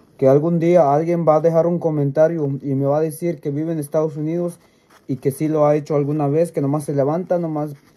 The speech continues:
va a la tienda y agarra lo, la comida y viene y come más. Es rico cocinar en la casa, comer rico, pero a veces, como digo, no,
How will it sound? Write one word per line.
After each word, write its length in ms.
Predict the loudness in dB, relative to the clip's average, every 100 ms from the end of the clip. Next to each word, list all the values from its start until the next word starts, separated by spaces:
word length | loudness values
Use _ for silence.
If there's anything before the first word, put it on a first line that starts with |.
| _ _ _ _ _ _ _ _ -2
va 100 | 2
a 20 |
la 140 | 2
tienda 340 | 0 -2 -2 0
y 100 | 0
agarra 380 | 2 0 2 0
lo, 220 | -2 -6 _ _ _ _ _ _ _ _ _ _ _ -20 -20 -14 -14 -14 -16 -2
la 200 | 0 2
comida 460 | 2 4 4 4
y 140 | 2 0
viene 440 | 2 2 2 2
y 100 | 0
come 320 | 0 0 0
más. 240 | 0 -2 -4 -10 _ _ _ _ -20 -20 _ -2
Es 200 | 0 0
rico 280 | 0 -2
cocinar 400 | 0 0 0 0
en 140 | 2 0
la 100 | 2
casa, 280 | 2 0 -2
comer 340 | -2 0 0
rico, 260 | -2 -4 0
pero 200 | 2 4
a 60 |
veces, 300 | 2 0 -8
como 240 | -6 -2 0
digo, 160 | 0
no, 280 | 0 0 -2